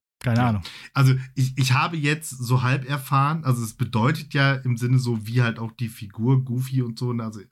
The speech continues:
Speaker 2: einfach tollpatschig so.
Speaker 1: Ja.
Speaker 2: Aber wenn ich der, äh,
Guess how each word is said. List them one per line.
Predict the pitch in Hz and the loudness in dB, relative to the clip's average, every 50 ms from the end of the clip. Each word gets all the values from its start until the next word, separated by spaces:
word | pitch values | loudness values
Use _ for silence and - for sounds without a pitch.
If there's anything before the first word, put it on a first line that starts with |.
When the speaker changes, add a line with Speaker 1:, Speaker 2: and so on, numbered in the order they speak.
| - | -12
Speaker 2:
einfach | - 101 101 107 - - _ _ | -12 -8 -8 -8 -10 -10 _ _
tollpatschig | - 113 104 117 131 131 - - 147 135 - - - 165 170 180 175 - _ - | -6 -4 -4 -4 -4 -6 -8 -12 -12 -12 -10 -12 -10 -10 -10 -10 -12 -18 _ -12
so. | 147 143 160 196 220 - _ _ _ _ _ - | -10 -8 -8 -8 -10 -12 _ _ _ _ _ -10
Speaker 1:
Ja. | 160 151 156 151 _ _ - _ _ _ _ _ - | -6 -6 -6 -6 _ _ -20 _ _ _ _ _ -16
Speaker 2:
Aber | - 101 107 113 127 139 143 135 151 160 180 226 226 262 240 - _ _ _ _ _ _ _ _ _ _ _ _ _ _ _ _ - _ _ _ _ _ _ _ _ _ _ _ _ - - _ _ _ _ _ _ _ _ _ _ _ - - - - - _ | -10 -6 -2 0 2 2 2 2 2 2 2 2 2 -2 -4 -10 _ _ _ _ _ _ _ _ _ _ _ _ _ _ _ _ -20 _ _ _ _ _ _ _ _ _ _ _ _ -20 -20 _ _ _ _ _ _ _ _ _ _ _ -20 -20 -20 -20 -20 _
wenn | - 123 120 110 107 131 131 135 151 | -14 -12 -12 -4 0 4 4 6 6
ich | 156 156 - - - | 4 0 0 -2 0
der, | 135 123 123 123 123 123 123 123 123 117 120 - | 0 2 2 2 2 2 2 2 0 -2 -4 -8
äh, | 117 113 113 113 113 113 110 107 | -6 -4 -4 -2 -2 -4 -4 -8